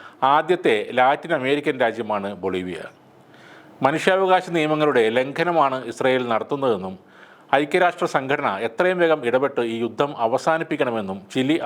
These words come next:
ആവശ്യപ്പെട്ടിരുന്നു. അറബ് രാജ്യങ്ങൾക്ക് പുറത്ത് ഏറ്റവും അധികം പലസ്തീനികൾ താമസിക്കുന്ന ഒരു രാജ്യം കൂടിയാണ് ചിലി.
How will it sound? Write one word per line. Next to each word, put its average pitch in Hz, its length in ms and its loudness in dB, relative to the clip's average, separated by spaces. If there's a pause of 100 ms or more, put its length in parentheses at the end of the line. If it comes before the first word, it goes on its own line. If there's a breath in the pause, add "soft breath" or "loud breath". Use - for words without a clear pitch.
ആവശ്യപ്പെട്ടിരുന്നു. 90 680 -6 (960 loud breath)
അറബ് 180 280 2
രാജ്യങ്ങൾക്ക് 151 560 0
പുറത്ത് 113 320 0 (280)
ഏറ്റവും 170 400 0
അധികം 123 280 0 (200)
പലസ്തീനികൾ 139 640 0 (520 loud breath)
താമസിക്കുന്ന 143 580 0 (140)
ഒരു 113 140 0 (180)
രാജ്യം 131 400 2
കൂടിയാണ് 104 400 0 (160)
ചിലി. 80 240 -8